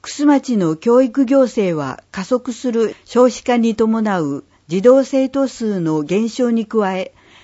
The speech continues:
生成エーアイをはじめとする先端技術の急速な進展、価値観のさらなる多様化など、予測困難な社会変容のただ中にあります。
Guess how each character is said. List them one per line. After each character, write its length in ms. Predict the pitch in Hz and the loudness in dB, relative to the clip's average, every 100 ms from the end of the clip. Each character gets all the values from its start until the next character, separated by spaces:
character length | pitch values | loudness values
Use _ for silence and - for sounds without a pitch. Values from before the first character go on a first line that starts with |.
| _ _ _ _ | _ _ _ _
生 240 | - 240 | 0 0
成 260 | 240 277 254 | 2 2 4
エ 300 | 240 240 254 | 4 4 4
ー 40 | 254 | 4
ア 80 | 247 | 2
イ 100 | 208 | 0
を 80 | |
は 160 | 170 190 | -2 -4
じ 140 | 185 | -4
め 160 | 196 185 | -4 -2
と 120 | 190 | -2
す 140 | 170 170 | -4 -6
る 260 | 165 165 - | -6 -6 -10
先 300 | - 226 254 | -6 -2 0
端 220 | 269 269 | 2 2
技 180 | 262 254 | 2 0
術 320 | 240 208 170 | -4 -6 -4
の 200 | 160 151 | -2 -2
急 260 | - 226 233 | -6 -8 -4
速 280 | 247 240 | -4 -4
な 200 | 233 220 | -4 -4
進 300 | 208 220 202 | -6 -6 -6
展、 360 | 196 185 175 175 _ _ _ _ _ | -4 -4 -4 -8 _ _ _ _ _
価 140 | - - | -12 -8
値 140 | 269 | -2
観 240 | 262 220 | 0 0
の 120 | 170 156 | 0 -2
さ 160 | 247 | -4
ら 140 | 269 254 | -2 0
な 160 | 214 | -2
る 220 | 175 147 | -2 -2
多 120 | 170 196 | -2 2
様 220 | 220 220 | 2 2
化 160 | 220 | 0
な 160 | 202 196 | -2 -2
ど、 260 | 156 147 - _ _ _ _ | -4 -6 -8 _ _ _ _
予 140 | 170 165 | -6 0
測 340 | 254 240 254 | 0 0 -2
困 240 | 254 254 | 0 2
難 300 | 254 226 185 | 2 0 -2
な 240 | 156 143 - _ _ _ | -4 -6 -10 _ _ _
社 200 | - - | -8 -4
会 280 | 277 247 254 | 0 0 0
変 300 | 220 269 233 | 0 0 0
容 220 | 196 160 | 0 -2
の 180 | 147 143 | -2 -4
た 160 | 147 190 | -6 -4
だ 140 | 226 | -2
中 260 | 226 214 214 | -2 -2 -2
に 140 | 202 | -2
あ 60 | 180 | -4
り 120 | 185 | -4
ま 160 | 165 165 | -6 -8
す。 240 | - _ | -12 _